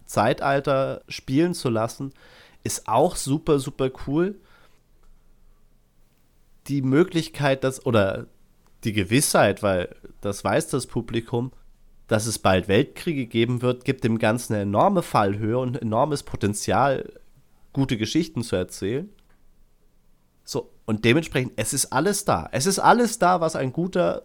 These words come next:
Superhelden-Team-Up-Film braucht.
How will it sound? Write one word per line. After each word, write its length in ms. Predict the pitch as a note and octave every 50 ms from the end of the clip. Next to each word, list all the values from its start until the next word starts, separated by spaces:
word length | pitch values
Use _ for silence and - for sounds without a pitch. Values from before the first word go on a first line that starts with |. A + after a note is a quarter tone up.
| _ -
Superhelden-Team-Up-Film 1500 | D3 C3 - E3+ E3 - F3 D3+ C#3 C#3 C3+ C#3 C3+ C#3+ C#3+ - - - C#3 C3+ A2+ A#2 A#2 - - - A2 G#2+ A2 G#2+
braucht. 520 | - - - B1+ G1+ - - - - -